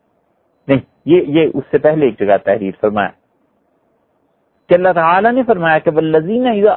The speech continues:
اصابہم الْبَغْشُ، جن حکمرانوں کو بغاوت کا سامنا ہو، کرنا پڑتا ہے، ہم ینتصرون، ہمارے اچھے بندے وہ ہیں جو بغاوت کرنے والوں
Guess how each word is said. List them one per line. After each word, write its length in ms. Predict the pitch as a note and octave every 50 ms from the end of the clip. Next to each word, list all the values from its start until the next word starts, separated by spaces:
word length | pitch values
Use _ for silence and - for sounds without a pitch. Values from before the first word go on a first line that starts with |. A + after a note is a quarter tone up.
| - D#3
اصابہم 640 | D3 - E3+ E3 F3 F3 F#3+ A3+ A#3 G3 F#3+ F3
الْبَغْشُ، 480 | D3+ C#3 A#2+ C#3 E3+ E3 B2+ G2+ - _ _ _ _ _ _ _ _ _ _ _ _ _ _ _ _ _ _ _ _ _ _ _ _ _ _ _ _ _ -
جن 480 | A2+ B2 F#3 B3 C4+ D4 C4 G#3 D3+ - _ _ _ _ -
حکمرانوں 720 | D3 D3+ D3 - E3 E3+ E3 D#3 D3+ D3+ D3+ D3+ D3+ D3
کو 260 | C#3 - G3 G3+ F#3+ D3 G#2+
بغاوت 600 | A#2+ B2 A#2 A#2+ C#3+ D#3 E3+ E3+ G3+ A#3+ A#3 -
کا 120 | - E3+ D#3 - -
سامنا 420 | - C#3 C3 C#3 E3 G3+ A#3+ B3+ B3
ہو، 120 | A3 E3+ C#3
کرنا 360 | - - C3+ B2+ B2+ B2+ B2
پڑتا 380 | G#2+ G#2 G#2 G2+ - - D#3 E3+
ہے، 100 | F3+ F#3+ F#3 - _ _ -
ہم 140 | E3 E3 D#3 D3+
ینتصرون، 800 | D3+ D3 C#3 - C#3 - - C#3 B2+ D3+ F3+ G#3+ A#3 A#3 F#3+ A#2+ - _ _ _ -
ہمارے 300 | C3+ D3 D#3+ D#3+ D#3+ E3 -
اچھے 360 | - D#3 - - - C#4+ B3+
بندے 340 | G3 G3+ F#3+ F3 D#3 D#3+ C#3+
وہ 180 | C3 C#3 D#3 F3
ہیں 240 | G3+ A3 A#3 A#3+
جو 180 | G3 D#3+ E3+ D#3 C3
بغاوت 580 | A#2+ B2+ A#2+ A#2+ B2 B2+ C#3 D3 E3+ F#3+ G3 - _ _ _ _ -
کرنے 360 | F#3 F#3 F#3 G3+ A#3 C#4 C#4 B3+
والوں 360 | F#3 D#3 C#3+ C#3+ C#3+ C#3